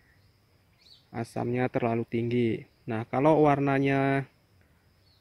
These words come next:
agak keungu-unguan, lebih, apa ya, lebih gelap, ungu, berarti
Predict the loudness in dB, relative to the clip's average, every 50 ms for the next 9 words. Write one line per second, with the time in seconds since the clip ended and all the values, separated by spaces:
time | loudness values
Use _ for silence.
0 | _ _ _ _ _ _ _ _ _ -4 -4 -2 -2 0 -2 -2 -2 -4 -2 -2
1 | 0 0 0 -2 -2 -2 0 0 2 2 4 4 4 6 6 6 6 6 4 4
2 | 2 -2 _ _ _ _ _ _ _ _ _ _ _ _ _ _ _ _ _ _
3 | _ _ _ _ _ _ _ -20 _ _ _ _ _ -8 -8 -6 -6 -4 -2 0
4 | 0 2 0 0 -2 -4 -4 -4 -2 -2 -2 -2 -2 -4 -4 -4 -2 0 2 4
5 | 6 6 6 6 4 _ _ _ _ _ _ _ -6 -4 -2 0 2 2 2 2
6 | 0 -4 _ _ _ _ _ _ _ _ _ -20 -20 -20 -20 -20 -20 -20 _ _
7 | _ _ -18 -6 -2 0 0 0 0 4 6 8 10 10 10 10 10 8 8 6
8 | 4